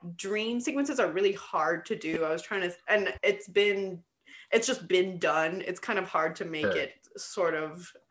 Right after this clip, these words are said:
Speaker 1: refreshing. <laughs> I, I've always, I think it's really funny that people don't like to talk about dreams, 'cause I
Speaker 2: Mm.
Speaker 1: love talking about dreams. Like, I think it's so
Speaker 2: <laughs>
Speaker 1: interesting.
Speaker 2: Yeah.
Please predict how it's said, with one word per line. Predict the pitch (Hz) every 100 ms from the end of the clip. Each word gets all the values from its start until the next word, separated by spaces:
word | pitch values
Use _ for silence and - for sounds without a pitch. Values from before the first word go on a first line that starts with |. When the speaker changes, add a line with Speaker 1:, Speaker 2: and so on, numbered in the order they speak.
| _ _ _ 180
Speaker 1:
refreshing. | 190 - 170 208 -
<laughs> |
I, | - 285 277
I've | 208 196 180 -
always, | 196 208 202 - - - -
I | 214
think | 254
it's | 240
really | 254 -
funny | 170 175
that | 160 -
people | - 190 165 160 160 151 - - 190
don't | 180 160 -
like | 160 - 165 - - _ _
to | -
talk | 165 165 175
about | 165 160
dreams, | 156 160 160 220 285
'cause | - -
I | 165 160
Speaker 2:
Mm. | 127
Speaker 1:
love | 170 160 165
talking | 214 - 165
about | 139 156
dreams. | 160 151 160 214
Like, | 160
I | 180
think | - 175
it's | 214 151 -
so | 190 170
Speaker 2:
<laughs> | 170
Speaker 1:
interesting. | 180 190 196 - 226 247 277
Speaker 2:
Yeah. | - 202 175